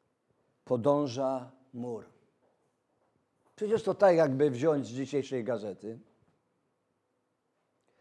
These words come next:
Dwa tysiące sześćset, może pięćset lat temu prorok Habakuk przeżywał to samo, co my przeżywamy dzisiaj. Przeżywamy obecność zarazy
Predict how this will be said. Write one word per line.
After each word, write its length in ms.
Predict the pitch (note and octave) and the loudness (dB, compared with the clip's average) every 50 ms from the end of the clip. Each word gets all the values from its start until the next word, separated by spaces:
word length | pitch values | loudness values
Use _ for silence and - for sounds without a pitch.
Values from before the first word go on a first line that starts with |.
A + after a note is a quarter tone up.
| _ _ - - | _ _ -16 -10
Dwa 220 | A#2 D3+ A3 A#3+ | -4 0 0 2
tysiące 600 | A3+ A3 G3+ G#3+ G3+ G3 F#3+ G3 F#3+ - F3+ E3+ | 4 2 2 4 4 2 2 0 -2 -2 -2 -2
sześćset, 600 | - - D3+ D3 C#3+ C#3+ C#3 - D3 C#3+ C#3 C3+ | -2 0 2 2 2 2 0 -2 0 0 0 0
może 300 | B2 B2+ B2+ G#2 A#2+ B2 | -2 -4 -4 -4 -4 -6
pięćset 480 | A#2+ - C#3+ D3 D3 C#3 C#3+ - C#3+ B2 | -4 -4 -4 -2 -2 -2 -4 -6 -6 -2
lat 260 | C3 C3 C3 C3 - | -2 -2 -2 -2 -4
temu 500 | C3+ C3 A#2+ A#2 A2+ A2+ A2+ A2+ A2 A#2 B2 _ _ _ _ _ - _ _ _ _ | -4 -4 -2 -4 -6 -8 -8 -10 -12 -14 -16 _ _ _ _ _ -20 _ _ _ _
prorok 640 | - D#3 E3+ F3 E3+ F3 E3+ E3 D#3+ D#3 D#3+ - - - | 0 4 4 6 6 6 4 4 2 2 -2 -8 -16 -6
Habakuk 680 | - C3+ C3+ A#2+ D3+ D3+ D#3 D3+ - C3 B2 B2 - - - - - _ _ | -2 0 2 4 4 4 4 2 -2 -6 -6 -6 -8 -12 -20 -20 -20 _ _
przeżywał 520 | - - D#3+ D#3 D3 D3+ F#3+ F3+ G3 F3 D3+ | -6 0 2 2 2 2 4 4 4 4 4
to 320 | - - - - A#3+ A3 | 0 -6 0 2 2 2
samo, 520 | - - G3 E3+ C#3 B2+ A2+ F#2 D#2+ G2 - - _ _ _ _ _ - | 4 4 4 4 4 2 0 -4 -8 -12 -16 -20 _ _ _ _ _ -8
co 120 | - C3+ | -4 -2
my 140 | C3+ D3+ C#3 | -2 -2 -4
przeżywamy 580 | - - C#3 A#2+ A#2 B2 A2 A#2+ A#2 A#2 A2 | -4 -6 -8 -6 -4 -4 -4 -4 -4 -4 -6
dzisiaj. 560 | G2+ F#2 G2+ G2+ - - G#2 F#2 F#2 G2 G#2 - _ _ _ _ _ _ _ _ _ _ _ _ _ _ _ _ | -8 -10 -12 -14 -12 -8 -6 -6 -6 -8 -12 -18 _ _ _ _ _ _ _ _ _ _ _ _ _ _ _ _
Przeżywamy 760 | - - D#3 C#3+ B2 C#3+ D3+ C3+ D#3 E3+ E3+ E3+ F3 E3 D#3+ C#3+ | -6 -2 -2 0 0 0 -2 0 0 0 2 2 2 2 0 0
obecność 600 | C3 B2 C#3 C#3+ C#3 - - C3+ A#2+ A2 G#2+ - | 0 2 0 0 0 -2 -8 -8 -6 -6 -6 -8
zarazy 720 | - G2 G2 A2+ C#3+ E3+ E3 C#3+ G3+ G#3+ A3 A3+ G#3+ | -8 -4 2 4 4 6 6 6 4 4 4 2 0